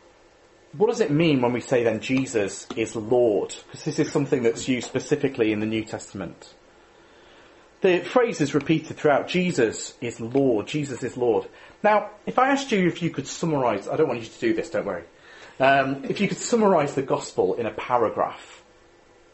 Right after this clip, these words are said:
right? Start to think the things that you would sort of put in your paragraph. You know, you'd, you'd want certain things in, wouldn't you? Okay, now how about a sentence?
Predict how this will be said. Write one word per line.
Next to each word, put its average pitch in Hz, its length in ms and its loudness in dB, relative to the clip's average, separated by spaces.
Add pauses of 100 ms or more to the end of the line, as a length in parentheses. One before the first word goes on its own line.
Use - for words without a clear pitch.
right? 110 240 -4
Start - 280 0
to - 80 -14
think - 440 -8
the 110 80 -8
things 107 280 -6
that - 100 -8
you 101 160 -6
would 98 100 -4 (100)
sort - 200 -2
of - 20 -20
put 117 140 0
in 110 80 -8
your 104 100 -4
paragraph. 117 680 0 (1080)
You 104 60 -12
know, 98 80 -8
you'd, 107 240 -8
you'd 98 120 -16
want 107 220 -4
certain 107 240 0
things 107 240 -4
in, 117 180 2
wouldn't 107 200 -4
you? 120 260 -2 (1300)
Okay, 110 320 2
now 151 120 2
how 190 160 2
about 170 200 2
a - 80 -8
sentence? - 960 -6